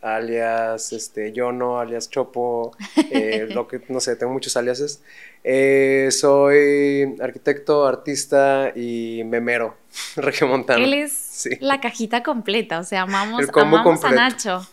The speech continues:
Speaker 2: <laughs> Así es, y la verdad es que, eh, invité a Nacho para este especial, aparte de que es un muy buen amigo, creo que con él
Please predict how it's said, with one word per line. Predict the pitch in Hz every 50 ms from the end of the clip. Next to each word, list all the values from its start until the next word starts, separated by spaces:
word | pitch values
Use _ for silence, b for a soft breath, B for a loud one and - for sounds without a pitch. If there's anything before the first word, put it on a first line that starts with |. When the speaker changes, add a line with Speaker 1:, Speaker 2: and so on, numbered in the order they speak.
| _ -
Speaker 2:
<laughs> | 190 - - - 180 - - - -
Así | - 233 240 - - 269 262 247
es, | 233 220 220 220 202
y | 226
la | 269 269 269
verdad | 277 277 277 277 277
es | 294 277 -
que, | - 311 339 339 320 -
eh, | - 262 254 247 240 240 233 233 233 220
invité | 233 247 247 247 220 -
a | 262 262
Nacho | 269 277 269 - 302 277
para | 254 262 262 247
este | 254 - 269
especial, | 269 - - 254 - - 226 220 214 220 220 -
aparte | - 220 - 214 214 - 226
de | 233 233
que | 233 240
es | 233 -
un | 233 233
muy | 240 233
buen | 226 220 233 233
amigo, | 233 220 214 214 202 208 214 208
creo | 226 214 214 208
que | 226 220 220
con | - 247 233
él | 220 214 220 233 226